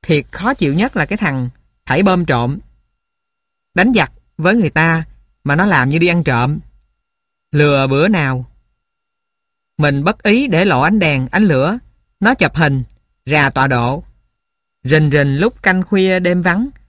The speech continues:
nó bay thiệt cao, trên nửa lửng trời, cho đừng ai nghe tiếng. Rồi xuất kỳ bất ý, nó liệng đại trái bơm xuống. Khi không nghe nổ một cái ầm, như trời đánh, ai biết đường đâu mà tránh. Mà nó thảy toàn thứ bơm đìa.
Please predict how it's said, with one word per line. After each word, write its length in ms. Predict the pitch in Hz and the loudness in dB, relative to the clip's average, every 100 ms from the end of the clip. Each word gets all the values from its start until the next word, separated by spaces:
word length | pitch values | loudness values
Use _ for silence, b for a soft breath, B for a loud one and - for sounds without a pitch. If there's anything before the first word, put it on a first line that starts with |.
| _ - | _ -4
nó 100 | 226 | 0
bay 220 | 190 190 | 2 0
thiệt 180 | 170 143 _ | -2 -4 _
cao, 360 | 185 190 202 185 - _ _ _ - | 0 2 2 -2 -8 _ _ _ -2
trên 240 | 190 196 | 2 4
nửa 160 | 147 190 | 2 2
lửng 240 | 180 202 | 0 0
trời, 340 | 196 151 139 131 _ | 0 0 -2 -6 _
cho 100 | 185 | 2
đừng 160 | 185 151 | 2 2
ai 180 | 151 180 | 0 0
nghe 200 | 180 175 | 0 0
tiếng. 320 | 175 185 269 - _ _ _ _ - | 0 0 -2 -6 _ _ _ _ -2
Rồi 300 | 147 147 135 | 2 2 2
xuất 300 | - 277 - | 0 -4 0
kỳ 180 | 160 143 | 0 0
bất 200 | 202 - | -2 0
ý, 300 | 196 240 302 | 0 0 0
nó 140 | 254 | 0
liệng 280 | 214 135 156 | 2 0 0
đại 220 | 139 147 | 2 2
trái 120 | 226 | 2
bơm 220 | 214 196 196 | 2 2 2
xuống. 300 | 202 220 311 _ _ _ _ _ _ _ _ - | 0 -2 -4 _ _ _ _ _ _ _ _ -2
Khi 180 | 180 | 0
không 220 | 175 175 170 | 0 -2 0
nghe 160 | 160 | 0
nổ 260 | 151 120 170 | 0 -2 -2
một 140 | 170 | -2
cái 120 | - | -4
ầm, 280 | - 165 147 - _ _ _ _ _ _ 160 | 0 0 0 -6 _ _ _ _ _ _ -2
như 260 | 165 160 | 0 2
trời 260 | 160 139 139 | 2 0 2
đánh, 260 | 147 254 294 _ _ _ | 0 0 -4 _ _ _
ai 180 | 175 180 | 0 2
biết 140 | 220 | 2
đường 180 | 190 143 | 0 0
đâu 100 | 165 | 0
mà 100 | 170 | 0
tránh. 320 | 139 170 269 277 _ _ _ _ _ _ _ _ _ _ _ _ | 0 0 0 -4 _ _ _ _ _ _ _ _ _ _ _ _
Mà 320 | 143 135 131 | 0 2 2
nó 120 | 135 202 | 0 0
thảy 240 | 151 220 | -2 -2
toàn 280 | - 139 - | 0 0 0
thứ 140 | 226 | 0
bơm 180 | 190 185 | 2 2
đìa. 300 | 143 135 | 2 2